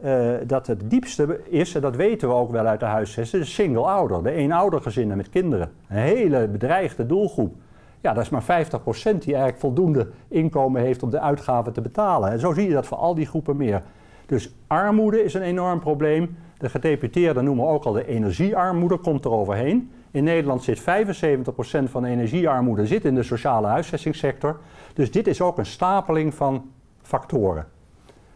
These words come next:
En da-, daarmee zie je eigenlijk dat huisvesting, wat zo'n groot gedeelte uit het inkomensbudget neemt, wat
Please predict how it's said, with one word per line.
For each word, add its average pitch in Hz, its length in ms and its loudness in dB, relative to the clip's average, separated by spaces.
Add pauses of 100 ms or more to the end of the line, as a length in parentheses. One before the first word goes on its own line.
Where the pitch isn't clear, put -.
(140)
En 147 320 0 (320)
da-, 185 420 -2
daarmee 175 540 2
zie 202 220 2
je 220 100 4
eigenlijk 190 640 -2 (440)
dat 156 300 0 (240)
huisvesting, 131 880 0
wat 110 160 -2
zo'n 196 380 2
groot 175 360 0
gedeelte 156 480 0
uit 110 140 2
het 104 120 -4
inkomensbudget 190 960 0
neemt, 180 420 2
wat 120 200 -2